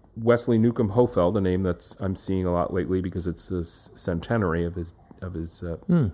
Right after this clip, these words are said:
Speaker 1: of his work. Uh, like, how much of that is about personal things for him that we don't know?
Speaker 2: Right.
Speaker 1: It could be a lot. It could be none at all.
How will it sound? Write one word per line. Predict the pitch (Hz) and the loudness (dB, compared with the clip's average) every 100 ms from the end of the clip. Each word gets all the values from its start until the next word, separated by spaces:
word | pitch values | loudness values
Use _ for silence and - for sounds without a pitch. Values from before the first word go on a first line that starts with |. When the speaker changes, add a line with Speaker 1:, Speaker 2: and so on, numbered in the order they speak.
| - - - | -6 -20 -8
Speaker 1:
of | 90 85 - | -8 -8 -10
his | 98 87 | -8 -6
work. | 87 98 82 - - _ _ _ _ - - _ - - - | 0 0 0 -6 -20 _ _ _ _ -20 -20 _ -20 -20 -6
Uh, | 98 90 85 - - - - - - | -2 -2 -4 -14 -20 -20 -20 -18 4
like, | 120 113 | 4 6
how | 147 143 | 6 6
much | 139 123 127 | 6 4 4
of | 131 110 92 113 113 | 6 4 2 -4 2
that | 113 113 110 | 6 4 4
is | 107 | 2
about | 107 101 95 - - - - | 4 4 4 2 -8 -18 -2
personal | 131 - 113 98 | -2 2 0 2
things | 110 107 - | 2 0 0
for | 85 | -2
him | 110 113 | 0 2
that | 92 87 | 0 2
we | 101 | 4
don't | 95 92 | 4 2
know? | 95 101 - - - - - _ _ - - | -2 -2 -6 -18 -20 -20 -20 _ _ -20 -2
Speaker 2:
Right. | 139 101 90 - - - | 4 4 4 -8 -20 -14
Speaker 1:
It | - - | -14 -2
could | 113 107 | 0 4
be | 107 | 4
a | |
lot. | 101 98 135 | 6 4 4
It | - | 2
could | 104 | 0
be | 104 | 2
none | 101 117 | 4 4
at | 107 | 6
all. | 113 143 87 98 | 6 8 6 2